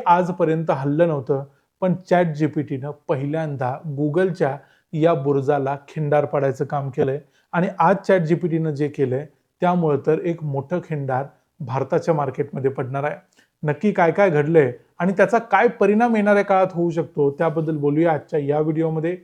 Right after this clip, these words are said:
मी आहे रणजित यादव आणि तुम्ही पाहताय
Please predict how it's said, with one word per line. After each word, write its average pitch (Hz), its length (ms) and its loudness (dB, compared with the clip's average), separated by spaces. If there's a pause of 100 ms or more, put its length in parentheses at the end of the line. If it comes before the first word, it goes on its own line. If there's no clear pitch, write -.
(360)
मी 202 140 2
आहे 220 240 4
रणजित 202 340 4
यादव 180 320 4
आणि 170 180 -2
तुम्ही 170 240 -4
पाहताय 156 420 -4